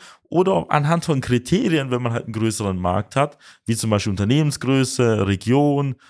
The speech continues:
Jobposition, um eben diese Leute zu erreichen und mit ihnen ins Gespräch halt zu kommen. Und das ist genau das, was wir halt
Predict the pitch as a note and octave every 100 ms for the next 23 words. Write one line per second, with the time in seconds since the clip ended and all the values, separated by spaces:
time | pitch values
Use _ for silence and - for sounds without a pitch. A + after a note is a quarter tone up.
0 | _ _ D3 E3+ C3+ G#2+ G#2 - G#2 A2
1 | D#3+ F3 _ _ - F3 E3+ F3 D#3+ D3+
2 | C#3+ D#3+ E3 - C3+ A#2+ A2+ C3+ F3+ -
3 | F#3 F3+ - C#3+ E3 E3 D#3+ D#3+ D#3 -
4 | - G3 A#3 F#3+ C#3+ B2 A2 A2 G#2 A2+
5 | F3 G3+ - - F3 D#3 F3 G3 F#3 E3
6 | F3 D#3+ D3 C#3+